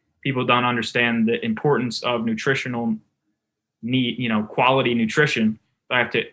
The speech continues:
explain how that works, explain how network marketing distribution model works,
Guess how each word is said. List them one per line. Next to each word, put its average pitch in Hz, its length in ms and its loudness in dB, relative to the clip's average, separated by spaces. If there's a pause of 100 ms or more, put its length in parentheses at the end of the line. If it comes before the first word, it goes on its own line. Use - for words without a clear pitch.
explain 127 420 -4
how 120 160 2
that 117 200 2
works, 120 400 -2
explain 123 460 -4
how 120 240 2
network 117 400 -2
marketing 127 400 0
distribution 123 600 -2
model 123 280 0
works, 123 460 -6